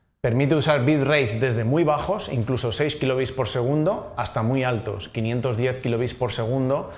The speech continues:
cuando queremos una calidad prácticamente perfecta. Además, acepta cualquier frecuencia de muestreo entre ocho kilohercios, que sería lo mínimo razonable para voz de banda estrecha, hasta cuarenta y ocho kilohercios o incluso más si queremos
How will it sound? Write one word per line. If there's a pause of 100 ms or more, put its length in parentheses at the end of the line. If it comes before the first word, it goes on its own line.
(140)
cuando
queremos
una
calidad
prácticamente
perfecta. (720)
Además,
acepta
cualquier
frecuencia
de
muestreo
entre
ocho
kilohercios,
que
sería
lo
mínimo
razonable
para
voz
de
banda
estrecha, (520)
hasta
cuarenta
y
ocho
kilohercios (160)
o
incluso
más
si
queremos